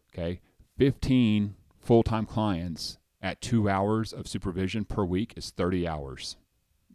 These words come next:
Well, there's another ten percent. They have to write reports and, and update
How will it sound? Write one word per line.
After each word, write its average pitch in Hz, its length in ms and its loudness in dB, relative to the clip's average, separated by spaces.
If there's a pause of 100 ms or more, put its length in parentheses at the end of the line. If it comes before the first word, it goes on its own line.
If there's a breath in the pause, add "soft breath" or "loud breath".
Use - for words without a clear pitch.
Well, 87 320 -4
there's 98 240 -2
another 110 280 2
ten 104 200 -2
percent. 92 260 -6
They 101 100 -2
have 120 140 -2
to 98 80 -2
write 107 240 0
reports 101 560 -2
and, 87 260 -4
and 92 160 -6
update 92 420 -4